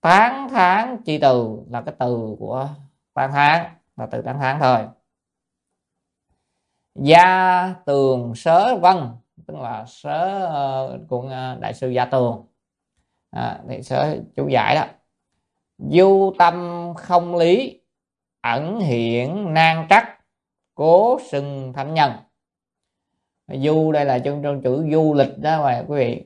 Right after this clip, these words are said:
là rong chơi, đi dạo, là đi một cách thoải mái. À, mà tâm ở trong cái gì? Lý của không. À, lý, không lý là lý không.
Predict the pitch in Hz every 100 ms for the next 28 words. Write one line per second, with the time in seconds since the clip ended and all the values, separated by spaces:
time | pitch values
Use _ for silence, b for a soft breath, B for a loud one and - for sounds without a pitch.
0 | - 131 113 120 139 143 135 143 143 139
1 | 139 139 120 110 120 135 131 123 120 139
2 | 143 120 160 - 113 160 160 180 220 220
3 | _ _ _ _ _ _ - 62 67 -
4 | - 57 - - 143 147 143 123 120 135
5 | 151 139 139 135 135 143 123 123 123 127
6 | 165 247 240 135 - 139 120 - _ _
7 | _ - 117 123 - - 127 135 - -
8 | 127 131 151 170 127 127 170 143